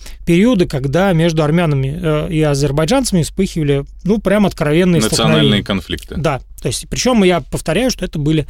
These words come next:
Speaker 1: прям реальные столкновения с кровопролитием и так далее и тому подобное. А, как известно, в тысяча девятьсот восемнадцатом году фактически Российская империя перестала существовать.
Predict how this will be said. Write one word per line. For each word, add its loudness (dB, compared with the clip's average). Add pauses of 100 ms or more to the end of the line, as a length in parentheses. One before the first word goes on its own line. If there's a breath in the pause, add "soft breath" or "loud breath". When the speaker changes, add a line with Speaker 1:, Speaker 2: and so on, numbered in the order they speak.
(460 loud breath)
Speaker 1:
прям 0
реальные 2
столкновения 2
с -2
кровопролитием 0
и 0
так -4
далее 0
и 0
тому -2 (380 soft breath)
подобное. -2 (460 loud breath)
А, 0
как -2
известно, 2
в -6
тысяча 0
девятьсот 0
восемнадцатом 0
году 0
фактически -4
Российская 0
империя 0
перестала -4
существовать. -2